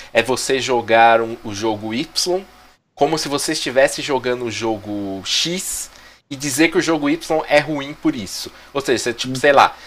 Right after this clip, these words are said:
Speaker 1: você tá jogando Dungeon World como você joga D e D, e daí você fala, "Puta, Dungeon World é um jogo ruim", mas você tá julgando ele com os olhos que você julgaria um jo-, um jogo como D e D. É, e eu queria comentar um pouquinho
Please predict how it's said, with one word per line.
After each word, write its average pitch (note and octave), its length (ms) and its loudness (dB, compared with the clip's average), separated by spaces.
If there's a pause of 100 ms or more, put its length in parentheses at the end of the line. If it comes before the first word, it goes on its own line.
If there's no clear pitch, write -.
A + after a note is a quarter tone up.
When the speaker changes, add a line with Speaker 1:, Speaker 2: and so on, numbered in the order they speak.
Speaker 1:
você - 100 -16
tá C3 160 8
jogando C3+ 420 0
Dungeon C3+ 440 0
World D3 300 0
como D3 180 -8
você C#3+ 240 -6
joga C3 240 0
D C3+ 140 -6
e C3+ 80 -6
D, A2 360 -2
e A2 80 -8
daí G#2+ 120 -2
você A2+ 240 -6
fala, G#2+ 160 -2
"Puta, A#2 260 -6
Dungeon G#2+ 320 -8
World A2 380 -6
é A#2 80 -4
um A2+ 180 -4
jogo A2 240 -8
ruim", B2+ 300 -8
mas G2 160 -6
você G2+ 180 -8
tá A2+ 220 2 (200)
julgando C#3 680 2
ele D#3 340 2 (160)
com D3 160 -4
os A#2 200 -8
olhos D#3 340 10
que D#3 80 -12
você D3+ 260 -4
julgaria C3 540 2
um C3 120 -6
jo-, A2+ 280 -6
um A2 160 -12
jogo A2 320 -8
como A2+ 300 -6
D A2+ 120 -2
e A#2 80 -4
D. G2+ 280 -4 (380)
É, G3 720 2
e - 80 -4
eu D3 120 2
queria D#3 240 -2
comentar D#3 440 -2
um D#3 80 -6
pouquinho D#3+ 640 -4